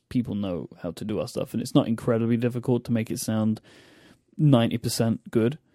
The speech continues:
Um, and we help people with that stuff, but it's not really so much of a, a risk for us 'cause there are, there are way fewer moving parts.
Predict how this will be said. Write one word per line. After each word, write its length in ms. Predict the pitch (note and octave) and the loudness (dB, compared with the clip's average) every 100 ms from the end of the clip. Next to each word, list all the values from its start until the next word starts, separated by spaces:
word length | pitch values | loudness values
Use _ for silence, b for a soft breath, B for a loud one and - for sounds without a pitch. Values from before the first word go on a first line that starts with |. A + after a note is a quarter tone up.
| b b b _ | b b b _
Um, 400 | A#2 G#2+ G2+ - - _ _ | 0 2 0 -6 -10 _ _
and 140 | - C3 | 6 6
we 140 | C#3+ | 8
help 260 | C3+ B2+ - | 8 6 6
people 340 | C#3 C#3 C#3+ | 2 6 6
with 180 | C#3 C#3 | 6 6
that 200 | C#3+ D3 | 4 4
stuff, 460 | - C3+ C#3+ - _ | 2 4 4 -4 _
but 280 | - - - b b | 2 2 -4 b b
it's 200 | C#3+ - | -4 4
not 140 | D3+ C#3 | 4 8
really 180 | C3+ B2+ | 6 4
so 180 | - C3 | 4 6
much 280 | A#2+ A#2 | 6 4
of 160 | B2 A2+ | 2 2
a, 320 | A2 G#2+ G#2+ | 4 4 2
a 100 | - | 0
risk 280 | A#2 C3 C#3 | 0 2 0
for 100 | - | 2
us 80 | - | 0
'cause 160 | - B2+ | 2 4
there 160 | C3 | 6
are, 80 | C3 | 6
there 260 | C3 C#3+ C3 | 4 4 6
are 80 | C3 | 6
way 520 | C3 C#3 D3 C3+ C3 | 4 6 8 8 6
fewer 400 | - - B2 A2+ | 2 2 4 6
moving 380 | A2+ A2 G#2+ G#2+ | 4 4 0 -2
parts. 560 | G#2 F#2 - - - | -2 -2 -4 -12 -12